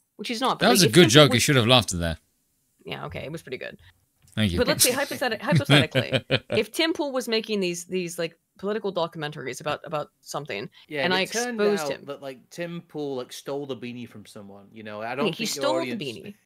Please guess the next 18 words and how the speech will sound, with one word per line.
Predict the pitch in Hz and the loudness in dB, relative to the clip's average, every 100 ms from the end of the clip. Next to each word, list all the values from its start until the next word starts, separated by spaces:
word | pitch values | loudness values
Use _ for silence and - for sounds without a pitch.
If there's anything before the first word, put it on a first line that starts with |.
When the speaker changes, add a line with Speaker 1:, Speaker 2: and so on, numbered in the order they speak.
| _ | _
Speaker 3:
He | 190 | -10
stole | - 208 180 | -4 -2 -2
the | 175 | -4
beanie, | 196 131 98 98 | -8 -12 -12 -16
right? | 165 117 - | -14 -10 -4
Speaker 1:
And | 254 | 0
I | |
Speaker 3:
We | 311 | 0
Speaker 1:
exposed | 302 - 285 - 262 285 277 - | -2 -4 -4 0 -2 -2 -8 -6
him | 127 67 190 - _ - | -8 -8 -12 -16 _ -2
as | 196 190 | 0 0
Speaker 3:
For | - | 0
Speaker 1:
having | 202 196 190 | 2 2 2
Speaker 3:
stealing | 180 | 0
that | |
beanie. | 226 233 | 2 2
Speaker 1:
stolen | 214 123 | 0 -4
it. | - - - | -8 -14 -16